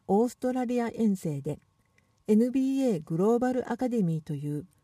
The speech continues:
高校生を育成するチームと対戦して大敗したことです。高校生を相手に全く歯が立たないことに、世界のレベルの高さを知り、その中で自分がどこまでやれるのか挑戦したいと思い、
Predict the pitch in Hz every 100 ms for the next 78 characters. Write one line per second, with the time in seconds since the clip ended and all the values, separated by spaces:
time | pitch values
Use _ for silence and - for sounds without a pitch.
0 | _ 247 269 285 311 294 214 160 143 139
1 | - 226 226 226 220 - 247 214 156 143
2 | 156 175 - 208 196 - 190 190 _ _
3 | 165 175 190 220 214 - 226 226 214 147
4 | 147 - _ _ _ _ _ _ _ _
5 | _ 233 226 247 233 - 185 170 165 185
6 | 190 185 160 165 - 220 269 269 226 202
7 | 175 202 202 170 165 160 160 156 - _
8 | _ - 202 190 170 151 147 151 190 202
9 | 208 226 202 - 147 143 147 165 180 _
10 | _ _ _ - 214 214 240 262 202 160
11 | 160 _ 185 170 226 240 220 247 320 247
12 | 170 160 160 190 202 165 143 - 180 202
13 | 240 254 - 254 - 165 147 175